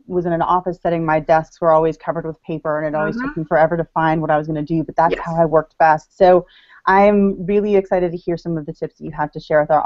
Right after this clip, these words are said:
Speaker 2: Thank
Speaker 1: audience,
Speaker 2: you.
Speaker 1: 'cause I
Speaker 2: Thank you.
Speaker 1: might also be implementing them as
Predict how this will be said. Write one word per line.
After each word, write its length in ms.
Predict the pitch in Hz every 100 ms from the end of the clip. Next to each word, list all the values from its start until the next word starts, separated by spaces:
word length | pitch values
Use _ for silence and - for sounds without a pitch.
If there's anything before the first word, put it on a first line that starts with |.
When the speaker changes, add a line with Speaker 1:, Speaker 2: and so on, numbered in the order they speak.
| 160
Speaker 2:
Thank 260 | - 165
Speaker 1:
audience, 60 | 196
Speaker 2:
you. 180 | 180 -
Speaker 1:
'cause 240 | 175 339
I 40 | 330
Speaker 2:
Thank 80 |
you. 80 | 294
Speaker 1:
might 400 | 240 220 196 - _ _ - - 403
also 480 | 185 - 180 170 160
be 140 | 160
implementing 540 | 147 156 165 143 139
them 180 | 143 143
as 100 | -